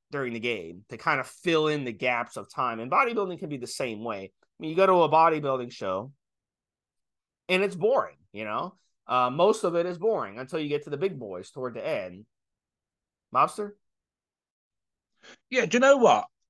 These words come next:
Speaker 2: I, on, on this subject, Steve, and this is the thing, right? If you, I've actually said this in a recent show. If we watch how a person trains,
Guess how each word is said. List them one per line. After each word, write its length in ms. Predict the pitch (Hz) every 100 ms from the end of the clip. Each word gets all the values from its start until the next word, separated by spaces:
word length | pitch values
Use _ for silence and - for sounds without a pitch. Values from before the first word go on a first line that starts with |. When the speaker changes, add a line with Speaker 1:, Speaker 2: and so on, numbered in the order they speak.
| _ _ 190 -
Speaker 2:
I, 80 | -
on, 160 | 185 233
on 200 | 220 247
this 220 | 247 208 -
subject, 440 | 185 131 113 -
Steve, 300 | - 110 110
and 120 | 147
this 160 | 190 185
is 100 | 147
the 100 | 143
thing, 240 | - 107 92
right? 140 | 107 - -
If 220 | 135 - 127
you, 160 | 151 214
I've 220 | 147 190 175
actually 280 | 160 -
said 280 | 123 - 135
this 200 | 120 -
in 80 | 117
a 80 | 110
recent 460 | 113 113 - 107
show. 220 | - 101 71 _ _ _ _ _ -
If 200 | 110 -
we 680 | 127 160 185 208 214 214 208 _ _ _ _ _ _ _ _ _ _
watch 560 | 107 143 143 - - - _ _ _ _ _ _ _
how 220 | - 156
a 60 | 160
person 480 | - 139 120 113 110
trains, 800 | - 117 87 90 113 123 -